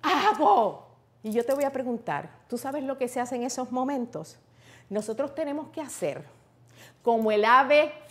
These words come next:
fénix. El ave fénix es una ave maravillosa de la mitología griega que cuenta la leyenda que esta ave cada quinientos años moría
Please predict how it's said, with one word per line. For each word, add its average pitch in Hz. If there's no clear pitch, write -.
fénix. 240
El 190
ave 285
fénix 302
es 208
una 277
ave 262
maravillosa 233
de 202
la 196
mitología 196
griega 254
que 370
cuenta 381
la 311
leyenda 240
que 294
esta 311
ave 190
cada 269
quinientos 311
años 262
moría 226